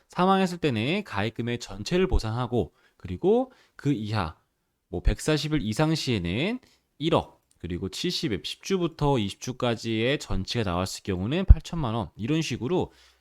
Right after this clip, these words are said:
어느 정도의 치료 기간이냐에 따라서 보상, 즉 한도가 정해지는 겁니다. 자, 만약에 뭐 십 주가 나왔어요. 그러면 보상 한도 금액이 팔천이 나왔습니다. 근데 합의금이 오천 나온 거예요. 그러면 이 팔천 이내인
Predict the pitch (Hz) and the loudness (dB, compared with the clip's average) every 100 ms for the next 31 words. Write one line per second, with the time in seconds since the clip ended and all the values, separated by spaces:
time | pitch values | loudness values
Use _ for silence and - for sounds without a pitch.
0 | _ 120 196 226 226 220 214 208 208 - | _ 0 2 2 0 2 2 2 0 -4
1 | 226 - 117 139 135 135 127 147 156 104 | -4 -4 -4 -2 0 0 -2 -2 -2 0
2 | 160 127 - - _ - 151 185 104 78 | -2 -4 -6 -20 _ 0 2 2 0 -4
3 | _ _ - 139 - - - 233 233 247 | _ _ -6 -6 -8 -10 -2 0 2 4
4 | 240 - 127 123 123 117 80 78 - _ | 4 4 2 0 -2 -4 -6 -10 -14 _
5 | - - - - 113 110 139 165 113 - | -20 -20 -6 4 6 6 4 2 0 -2
6 | _ - - - 92 - - - 240 123 | _ -20 -12 -4 -2 -2 -4 2 6 8
7 | 98 - 101 85 87 82 82 117 123 127 | 6 4 0 0 0 -4 -6 -2 0 2
8 | 127 113 117 151 143 208 226 233 190 147 | 6 6 6 2 2 0 2 2 2 10
9 | 139 226 - 240 190 95 90 - 85 82 | 10 10 6 -2 -2 -2 -4 -10 -10 -10
10 | 76 101 107 175 208 156 175 147 - 127 | -10 -8 -4 -2 0 2 0 -2 -4 -2
11 | 165 - 220 156 92 92 85 76 73 - | -2 -2 -2 0 0 -2 -4 -6 -8 -12
12 | _ _ - 95 135 226 262 - - - | _ _ -10 -4 0 0 -2 -12 -20 -8
13 | 98 101 - 202 - - 101 117 101 127 | -4 8 8 8 0 0 0 0 0 0
14 | 233 | -2